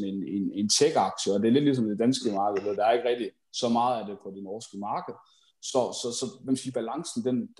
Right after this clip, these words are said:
altså, der er nogen, der skal ind i den, bare for at komme ind i den, hvad man siger, både for, hvad man siger, at afveje deres portefølje,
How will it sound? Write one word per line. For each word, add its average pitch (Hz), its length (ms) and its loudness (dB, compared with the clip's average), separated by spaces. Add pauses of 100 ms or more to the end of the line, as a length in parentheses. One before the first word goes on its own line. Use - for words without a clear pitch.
altså, - 140 -10
der 135 60 4
er - 20 4
nogen, 160 140 4
der 143 60 4
skal - 220 -2
ind 170 160 2
i - 80 2
den, 107 120 -4
bare 139 260 0
for - 80 0
at 117 120 -6
komme 120 200 2
ind 190 100 2
i - 80 0
den, 101 100 -8
hvad 113 80 0
man 110 40 -4
siger, 113 200 -4
både 151 200 4
for, 127 80 0 (140)
hvad 117 100 -2
man 113 100 2
siger, 113 160 0
at 104 60 2
afveje 117 320 2
deres - 240 -6
portefølje, 135 540 -4